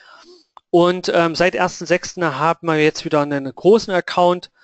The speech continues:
äh, wo man aber auch das, äh, mit entsprechenden Mitteln auf seinen Account runterrechnen kann. Also wir traden aktuell einen zweihunderttausend Euro Account mit einem Risiko von null Komma eins bis null Komma drei Prozent pro Tag mit minus ein Prozent Maximumrisiko.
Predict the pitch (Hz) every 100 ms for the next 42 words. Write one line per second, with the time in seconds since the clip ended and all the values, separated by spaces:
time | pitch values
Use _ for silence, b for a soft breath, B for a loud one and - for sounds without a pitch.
0 | b b b _ - 156 147 165 175 160
1 | 151 156 151 143 - 151 - - 151 143
2 | 143 151 - 160 151 147 160 156 143 -
3 | 151 156 - 151 135 - 180 175 175 165
4 | 160 156 143 143 - 160 170 156 185 -
5 | 175 165 165 156 143 - 175 156 - 160
6 | 143 190 196 165 - 165 170 165 B B
7 | B B B 156 175 - 156 147 190 196
8 | - 175 - 160 185 - 156 151 175 -
9 | - 175 - 160 147 - 165 - 175 -
10 | 165 - 143 - 165 185 - 147 165 170
11 | 151 - 170 202 170 - - 175 180 _
12 | b b _ 156 - - 175 170 160 180
13 | - 175 - 160